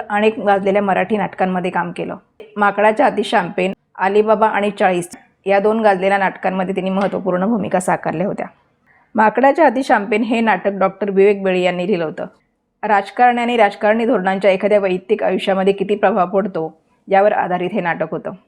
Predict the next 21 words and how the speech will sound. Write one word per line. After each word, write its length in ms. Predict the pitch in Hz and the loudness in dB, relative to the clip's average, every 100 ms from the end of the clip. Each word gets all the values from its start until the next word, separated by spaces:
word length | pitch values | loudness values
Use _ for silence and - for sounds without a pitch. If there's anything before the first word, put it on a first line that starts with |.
| _ _ _ _ _ _ _ | _ _ _ _ _ _ _
शर्वानीने 600 | - 240 220 254 262 226 | 0 2 4 4 2 -2
एकोणीसशे 460 | 226 214 214 208 247 | 0 0 0 0 2
अठ्ठ्याण्णवमध्ये 800 | 214 - 220 208 220 185 170 180 - _ _ _ _ _ | 0 0 -2 0 0 -2 -2 -6 -10 _ _ _ _ _
तू 100 | 233 | -4
तिथे 300 | 233 208 196 | 0 2 2
मी 160 | 233 208 | 2 4
या 160 | 196 208 | 2 2
चित्रपटातून 640 | 190 185 190 180 185 196 - _ _ | 0 0 0 0 -2 -4 -8 _ _
मराठी 440 | 190 185 196 214 226 | -2 2 2 2 -4
चित्रपटसृष्टीत 800 | 202 - 185 196 196 185 - 202 202 | -4 -4 -2 -4 -2 -6 -4 -6 -2
पदार्पण 420 | 175 185 - - | -2 -2 -4 -8
केलं. 240 | 160 - - _ _ _ - | -8 -10 -14 _ _ _ -2
या 160 | 214 | 0
चित्रपटामध्ये 720 | 220 196 202 196 190 190 185 | 0 -2 0 0 -2 -2 -2
ती 140 | 190 202 | -2 -2
मोहन 320 | 190 233 190 | 0 0 0
जोशी, 320 | 185 180 196 | -2 -2 -4
सुहास 360 | 196 190 208 180 | -4 -2 0 0
जोशी, 540 | 180 175 - 175 - _ _ _ _ _ - | -4 -8 -8 -8 -10 _ _ _ _ _ -6
स्मिता 300 | 220 196 214 | -4 2 2
तळवळकर, 600 | 214 190 190 196 196 | 4 2 2 2 0